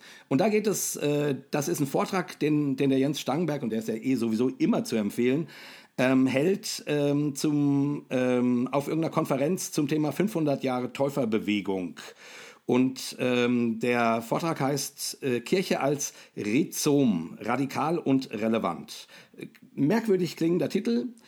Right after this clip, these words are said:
aber sucht mal nach Radikale Reformation, so heißt der Überpodcast quasi, und dort die ak-, also die aktuellste Folge Nummer dreiundvierzig.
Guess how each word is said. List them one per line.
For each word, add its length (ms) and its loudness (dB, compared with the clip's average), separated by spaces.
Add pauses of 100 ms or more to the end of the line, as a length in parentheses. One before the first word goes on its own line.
(260)
aber 320 2
sucht 280 0
mal 360 2
nach 280 -2
Radikale 680 -2
Reformation, 720 0
so 160 -2
heißt 440 -8
der 200 -4
Überpodcast 720 -4
quasi, 380 -2
und 160 -2
dort 320 -4 (380)
die 80 0
ak-, 200 -4
also 200 0
die 160 -4
aktuellste 440 -2
Folge 320 0
Nummer 300 -2
dreiundvierzig. 720 -4